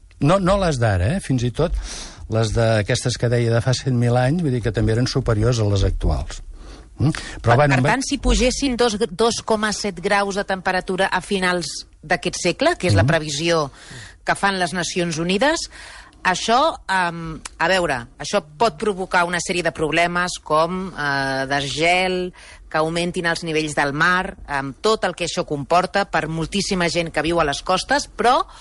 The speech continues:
Speaker 2: des d'un punt de vista físic, a, els dos coma set que, que vivim amb més calor, això ho podem aguantar com a espècie.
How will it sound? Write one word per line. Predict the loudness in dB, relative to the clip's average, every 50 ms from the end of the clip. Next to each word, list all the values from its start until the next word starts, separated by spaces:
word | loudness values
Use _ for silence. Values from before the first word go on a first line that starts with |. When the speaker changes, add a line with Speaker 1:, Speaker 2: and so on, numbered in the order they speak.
| -20 -18 -18 -20 -20 -20 _ -20 -10
Speaker 2:
des | -4 -4 -4 -2
d'un | -2 -2 -2
punt | 0 -2 0 0
de | 0 0
vista | 0 -4 -4 -4 -4 -4 -4
físic, | -2 -2 -2 -2 0 -2 -2 -2 -4 -14 -12
a, | -6 -6 -6 -6 -6 -10 -6 -4 -2
els | -2 -2 -6 -8 -12 -8
dos | -2 0 2 4 4 2
coma | 2 0 0
set | 0 0 -2 -2 -2
que, | -2 0 0 2 0
que | 0
vivim | 0 0 0 2 2 2 2 2
amb | 2 0 0 0 0
més | 0 0 0 -2 0
calor, | 0 0 2 4 2 2
això | 2 0 0 -2 -2
ho |
podem | 0 0 0 2 2 2 0
aguantar | 0 0 -2 -2 0 -2 -2 -2
com | -2 -6 -6
a | -6
espècie. | -6 -8 -8 -8 -6 -8 -10 -10